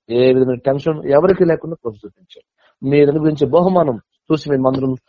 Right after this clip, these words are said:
సంతోషించి, కృతజ్ఞతలను స్తుతించలేని భాగ్యం మా అందరికి ప్రసాదించండి. మహిమ మీకే, మా తండ్రి. అదే విధంగా ప్రభువా, ఆ,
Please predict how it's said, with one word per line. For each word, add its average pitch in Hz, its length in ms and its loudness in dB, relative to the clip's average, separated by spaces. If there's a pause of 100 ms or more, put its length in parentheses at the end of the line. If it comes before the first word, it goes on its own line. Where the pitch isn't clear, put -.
(220)
సంతోషించి, 175 560 -2
కృతజ్ఞతలను 165 520 2
స్తుతించలేని 165 640 -2
భాగ్యం 165 420 0 (340)
మా 117 80 0
అందరికి 120 300 -2
ప్రసాదించండి. 98 1040 -8
మహిమ 113 240 -4
మీకే, 120 400 -2 (420)
మా - 140 -12
తండ్రి. 104 240 -4
అదే 110 180 0
విధంగా 107 300 -6
ప్రభువా, 113 420 -6 (1160)
ఆ, 107 360 -6